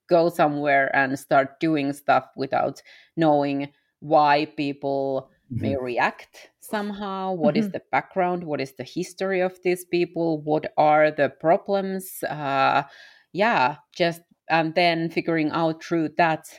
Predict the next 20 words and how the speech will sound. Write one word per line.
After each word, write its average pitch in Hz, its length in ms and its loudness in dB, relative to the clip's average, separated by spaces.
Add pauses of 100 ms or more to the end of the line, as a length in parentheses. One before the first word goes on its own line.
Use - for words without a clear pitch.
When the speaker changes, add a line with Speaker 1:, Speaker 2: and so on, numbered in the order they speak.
(180)
Speaker 1:
uh, 139 340 6
"Okay, 160 440 2
what 147 280 -2
is 170 120 -8
the 160 100 -14
need 156 300 -4
here? 143 480 -2 (220)
How 156 160 2
can 151 180 -4
I 147 160 -2
serve 135 360 -4
here 127 560 -4
the 135 80 -8
best - 340 -4
way 135 380 2 (220)
that 127 440 0
God 131 200 4
will - 280 -6
be 135 260 0
glorified?" - 580 -4